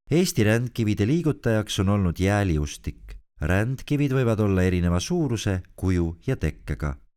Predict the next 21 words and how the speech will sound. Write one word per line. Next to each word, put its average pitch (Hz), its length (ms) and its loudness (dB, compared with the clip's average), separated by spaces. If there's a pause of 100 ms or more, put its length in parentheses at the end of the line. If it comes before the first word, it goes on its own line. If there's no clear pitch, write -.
(220)
Silmapaistvamad 156 960 2
on 104 80 2
suured 139 400 0
rändkivid, 80 720 -2 (260)
rahnud 101 640 0 (160)
ja 73 160 0
hiidrahnud. 76 880 -2 (320)
Hiidrändrahne 95 1160 2 (180)
on 90 160 4
Eestist 135 500 2
leitud 98 420 2
sada 82 280 0
viiskümmend. 80 880 -2 (180)
Rändrahne 90 800 0
ja 80 80 2
väiksemaid 85 560 0
rändkive 143 680 0 (260)
on 151 240 2
aga 143 180 2
lugematul 95 640 2
hulgal. 76 460 -2